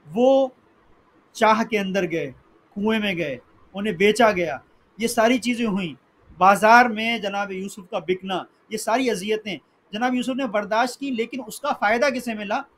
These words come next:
अवाम को मिला। तो अब यहाँ पर आप देखें कि इसी तरीके से इमाम अलैहिस्सलाम के साथ है। ये एक फिर इरफानी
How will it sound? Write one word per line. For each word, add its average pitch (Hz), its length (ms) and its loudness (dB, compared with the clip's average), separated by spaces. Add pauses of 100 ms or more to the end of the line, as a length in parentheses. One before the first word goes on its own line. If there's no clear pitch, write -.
(220)
अवाम 214 320 2
को 165 120 -10
मिला। 143 240 -14
तो - 480 -20
अब 240 200 -8
यहाँ 233 260 -2
पर 233 100 -6
आप 202 120 -8
देखें 196 300 -10
कि 262 200 -14
इसी 277 180 -8
तरीके 190 420 -8
से 285 260 -8 (320)
इमाम 214 280 0
अलैहिस्सलाम 160 600 -8
के 147 100 -18
साथ 160 240 -10
है। 294 80 -10
ये 262 220 -2 (360)
एक 233 120 -6 (140)
फिर 240 100 0
इरफानी 202 640 -4